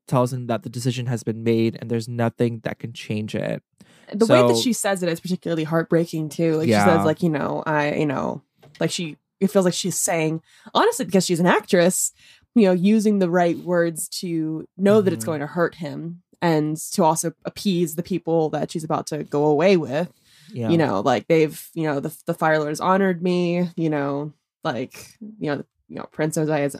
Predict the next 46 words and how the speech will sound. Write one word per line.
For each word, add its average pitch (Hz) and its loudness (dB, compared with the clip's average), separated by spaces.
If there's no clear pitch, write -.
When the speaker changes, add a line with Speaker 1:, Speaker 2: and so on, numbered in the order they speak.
Speaker 2:
honored 151 -2
me 147 0
with 147 -2
his 147 -8
proposal, 165 2
and 143 -4
I 131 -6
ex-, - -14
and 143 -8
I 139 -8
joyously 185 2
accept. - -6
Even 208 2
though 196 4
Speaker 1:
Yeah. 190 0
Speaker 2:
she 180 -6
says 247 2
the 185 2
words, 165 0
you 160 -12
can 175 -4
see - -8
the 160 -4
tears 190 0
in 156 -6
her 147 -4
eyes. 139 -8
And, 143 -4
Speaker 1:
Mm-hmm. 117 -12
Speaker 2:
you 135 -8
know, - -12
just - -14
even 440 4
though 330 6
we 294 4
don't 240 0
see 226 -2
a 196 4
whole 190 2
lot 160 2
of, 156 -4
you 170 0
know, 151 -4
Ursa 170 0
and 151 -4
Ikem, 170 -2